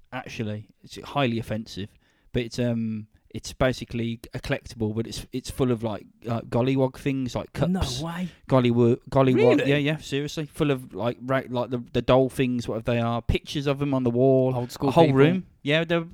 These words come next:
Speaker 1: they're probably, I don't know, mid, probably mid eighties. They're probably, probably dead now. But I mean, but you know what I mean? It's, I, I've, I couldn't believe it. You know what I mean? 'Cause I was painting outside and you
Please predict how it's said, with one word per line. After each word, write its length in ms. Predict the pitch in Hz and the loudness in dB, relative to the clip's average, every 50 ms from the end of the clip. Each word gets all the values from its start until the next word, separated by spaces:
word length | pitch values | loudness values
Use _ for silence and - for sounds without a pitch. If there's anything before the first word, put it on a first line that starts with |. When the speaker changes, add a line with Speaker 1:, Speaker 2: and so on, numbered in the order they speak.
| - - | -4 -4
Speaker 1:
they're 100 | 165 151 | -2 0
probably, 360 | - 190 175 170 147 127 - - - - | 0 0 0 0 -2 -2 -6 -10 -10 -8
I 140 | 101 110 | -8 -8
don't 160 | 110 - 110 110 | -6 -6 -6 -6
know, 100 | 120 127 | -4 -4
mid, 320 | 131 127 123 120 123 - | -4 -4 -4 -4 -6 -6
probably 200 | - 143 135 127 117 | -6 -6 -4 -2 -4
mid 160 | 120 117 117 | -2 -2 -2
eighties. 520 | 117 120 135 131 - 143 139 131 - - - _ _ _ _ | -2 -2 -2 -4 -4 -6 -6 -8 -10 -14 -20 _ _ _ _
They're 60 | 123 | 0
probably, 300 | 147 147 123 107 110 - _ _ | 0 2 2 0 -4 -8 _ _
probably 200 | - 170 175 - | 0 0 0 2
dead 220 | - - 135 147 - | 0 0 0 0 0
now. 260 | 117 101 104 110 - _ _ _ - | -4 -6 -6 -8 -10 _ _ _ -4
But 120 | 135 120 | -4 -2
I 40 | 107 | 0
mean, 280 | 123 127 123 120 110 - _ _ _ - _ - _ _ _ _ _ _ - | 0 0 0 -2 -4 -6 _ _ _ -20 _ -20 _ _ _ _ _ _ -4
but 100 | 147 143 | -2 0
you 60 | 147 | 2
know 100 | 147 139 139 | 2 2 4
what 80 | 147 151 | 4 4
I 60 | 139 | 2
mean? 160 | 123 117 127 - | 2 2 -2 -4
It's, 260 | - 139 135 - - - - | -4 -6 -6 -6 -8 -4 -2
I, 180 | 139 139 131 - | -2 -2 -2 -4
I've, 440 | 123 127 - - - - - - - _ _ _ _ _ _ - | -6 -6 -6 -6 -8 -10 -12 -14 -16 _ _ _ _ _ _ -16
I 40 | 131 | -10
couldn't 180 | - 135 120 | -8 -6 -6
believe 280 | 110 107 113 123 139 151 | -4 -2 0 0 0 -2
it. 100 | 160 - - _ _ | -4 -6 -10 _ _
You 80 | - 127 | -6 -4
know 100 | 135 135 | -2 0
what 80 | 143 | 0
I 60 | 143 127 | 0 0
mean? 100 | 117 107 | 0 -2
'Cause 140 | - - | -4 -2
I 40 | 143 | -2
was 80 | 127 - | -2 0
painting 240 | - 156 147 131 127 | -2 -2 -2 -2 -4
outside 520 | 120 101 - - 135 120 113 113 110 107 | -8 -6 -4 -2 0 0 0 -2 -2 -4
and 140 | 113 117 120 | -6 -6 -6
you 80 | 127 | -8